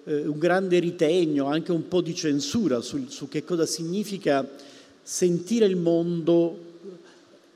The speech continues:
ma non sentire il mondo, cosa significa sentirsi maschio, che con questa, con questa espressione molto bella coniata da questo, eh, studioso, eh, americano che si chiama Daniel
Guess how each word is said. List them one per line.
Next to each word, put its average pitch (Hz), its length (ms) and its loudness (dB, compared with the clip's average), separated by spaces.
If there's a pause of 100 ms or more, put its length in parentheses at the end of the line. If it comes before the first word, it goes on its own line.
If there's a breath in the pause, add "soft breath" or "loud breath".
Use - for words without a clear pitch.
ma 180 240 -4
non 240 220 2
sentire 156 340 0
il 147 80 2
mondo, 127 480 0
cosa 180 220 0
significa 196 440 -2
sentirsi 151 920 -4
maschio, - 600 -8 (440 loud breath)
che 147 220 0
con 151 220 0
questa, 170 600 2 (440 loud breath)
con 156 140 -4
questa 185 260 -4
espressione 185 560 -2
molto 170 320 -2
bella 160 320 2
coniata 151 480 0
da 139 160 0
questo, 139 600 2 (520 loud breath)
eh, 131 320 0
studioso, 143 880 4 (180)
eh, 127 760 -2 (200)
americano 151 560 0
che 127 100 -2
si - 140 -8
chiama 143 240 0
Daniel 143 640 2